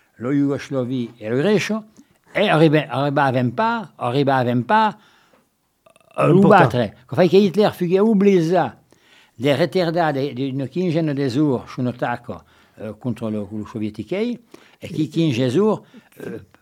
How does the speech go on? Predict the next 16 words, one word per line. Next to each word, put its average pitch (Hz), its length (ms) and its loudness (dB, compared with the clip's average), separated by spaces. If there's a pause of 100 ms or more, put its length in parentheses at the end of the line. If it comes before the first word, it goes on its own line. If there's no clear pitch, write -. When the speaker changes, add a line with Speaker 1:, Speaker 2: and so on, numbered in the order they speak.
(920)
Speaker 2:
Qui 143 100 -6
est 135 140 -2
l'hiver. 135 300 -2 (420)
Speaker 1:
voilà, 165 280 0
quand - 160 -4
Fuguer 180 340 2
arrive 156 240 0
à 180 80 4
l'hiver, 180 300 2
puis 190 180 -4
il 185 80 0
est 185 80 2
où, 135 60 0
vous 104 60 -6
voyez, 160 300 -4 (360)
euh, 135 340 2